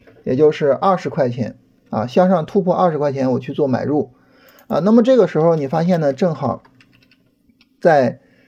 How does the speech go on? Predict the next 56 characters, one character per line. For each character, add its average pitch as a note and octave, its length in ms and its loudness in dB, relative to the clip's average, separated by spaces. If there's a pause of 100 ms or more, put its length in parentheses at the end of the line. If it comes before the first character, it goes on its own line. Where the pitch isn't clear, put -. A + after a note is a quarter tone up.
(160)
十 - 220 -4
二 F3+ 240 2
月， C#3 380 2
呃， D#3 160 4
在 F#3 180 2
二 G3+ 220 4
月 D3+ 180 2
一 F3+ 220 0
号 G3 320 -4 (340)
一 G3+ 120 0
开 A3 200 0
盘 E3 340 -2 (120)
正 F#3 160 2
好 C#3 160 -4
就 C3 160 2
是 B2 300 -6 (200)
二 C#3+ 160 0
十 C#3 80 -10
块 B2 200 -6
钱， B2 260 -12 (480)
啊， - 160 -6
所 E3+ 160 -2
以 E3+ 80 2
呢， D3 140 -2
这 F3+ 120 2
个 D3 120 2
时 C3+ 100 -10
候 C3 160 -4
呢， B2 160 -2
一 C#3+ 80 -6
开 D3+ 220 -2
盘 C3 320 -4
我 C#3 100 -4
们 A#2 100 -2
就 B2+ 120 -4
应 B2 100 0
该 B2 140 -2
买 B2+ 200 -6
进 B2 200 -8
去， - 240 -14 (460)
啊， - 180 -6
那 C#3+ 100 0
这 D3+ 100 -2
样 D3+ 140 0
呢， B2+ 100 -2
就 B2+ 160 -6
是 C3+ 400 -8
浙 D3 140 0
江 C#3 160 -2
美 A#2+ 140 -2
大 A#2+ 200 -4
这 - 160 -8
个 B2 160 -6
股 - 160 -12
票 B2+ 220 -8
呢， B2+ 140 -8